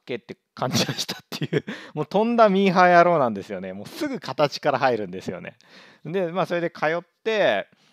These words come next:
なんかね、最初初めて教室行った時のことを覚えてるんですけど、学校でまだ習ってない割り算とかやってんですよね。六割る三とかなんか言って言われて、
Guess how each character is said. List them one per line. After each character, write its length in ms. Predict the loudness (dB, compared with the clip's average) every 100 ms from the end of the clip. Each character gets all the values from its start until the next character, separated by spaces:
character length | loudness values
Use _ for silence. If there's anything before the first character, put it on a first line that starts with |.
| _ _
な 120 | -2 2
ん 20 |
か 80 | 0
ね、 80 |
最 280 | 0 -2 -4
初 500 | -2 -2 2 2 0
初 260 | 2 0 2
め 140 | -2
て 400 | 0 2 4 2
教 120 | -4 -10
室 80 |
行 80 | -8
っ 20 |
た 100 | -6
時 140 | -4 -4
の 120 | -6
こ 80 | -6
と 100 | -8
を 20 |
覚 120 | -8
え 20 | -6
て 100 | -8
る 40 |
ん 20 |
で 20 | -8
す 40 |
け 100 | -8
ど、 320 | -4 -4 -4 -8 -20 -20 -20 -20 _ 0
学 180 | 0 4
校 100 | 4
で 100 | 4
ま 80 |
だ 80 | 4
習 240 | 2 2 0
っ 60 |
て 100 | 0
な 80 | 0
い 60 | 2
割 260 | 0 0
り 40 | 0
算 140 | 0
と 60 | -2
か 80 |
や 60 | -8
っ 20 |
て 100 | -6
ん 40 | -10
で 60 |
す 40 | -10
よ 80 |
ね。 220 | -14 -16 -18 _ _ -6
六 320 | -4 -4 0
割 300 | 2 4 0
る 60 | -4
三 360 | -2 -2 -2
と 80 | -8
か 100 | -12
な 60 | -12
ん 40 |
か 60 | -14
言 20 |
っ 40 |
て 80 | -14
言 60 | -12
わ 80 | -12
れ 60 |
て、 320 | -10 -10 -10